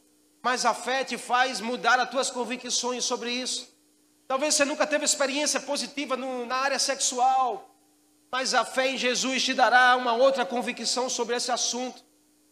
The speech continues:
E você começa a ter uma, uma conformidade, uma convicção, sabe, de uma outra realidade pra você se levantar e fazer diferente.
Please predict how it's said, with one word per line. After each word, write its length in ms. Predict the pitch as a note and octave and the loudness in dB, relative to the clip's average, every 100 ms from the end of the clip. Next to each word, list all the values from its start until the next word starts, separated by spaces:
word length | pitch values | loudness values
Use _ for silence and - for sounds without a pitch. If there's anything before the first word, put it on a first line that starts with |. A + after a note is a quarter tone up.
| _ | _
E 60 | A3+ | 0
você 260 | B3+ C#4+ | 2 2
começa 720 | C#4 B3 A#3+ C4+ - C4+ C4 - - | 0 0 2 2 2 2 2 -2 -4
a 360 | A3 A#3+ B3 G#3+ - _ _ | 2 4 4 2 -8 _ _
ter 240 | B3+ C4 | -2 0
uma, 380 | B3+ B3 A#3+ - - - | 0 0 0 -2 -10 -2
uma 140 | A#3+ | -2
conformidade, 960 | - D4+ D4+ C4 B3 A#3+ F3 A#3 B3+ A3 | 0 0 0 0 0 0 2 4 4 2
uma 100 | C4 | 0
convicção, 840 | B3+ A#3+ - - C4+ C4 B3+ G#3+ - - G3 | -2 -4 0 2 4 4 2 -2 -8 -14 -8
sabe, 380 | - C4 C4 B3 | 2 4 4 2
de 120 | A#3+ | 0
uma 180 | C4 A#3+ | 2 6
outra 380 | C4+ D4+ D4 | 8 8 6
realidade 540 | - C4+ C4 A#3 C4 - | 4 4 4 6 4 4
pra 140 | C4 | 0
você 420 | B3 C4 - C#4+ | 0 0 0 0
se 140 | C4+ C4+ | 0 2
levantar 440 | C4 B3+ B3+ C4 | 0 0 0 0
e 40 | C4+ | 0
fazer 260 | C4 B3 | -2 -4
diferente. 640 | B3 B3+ B3+ C4 C4+ - | -6 -6 -4 -4 -6 -12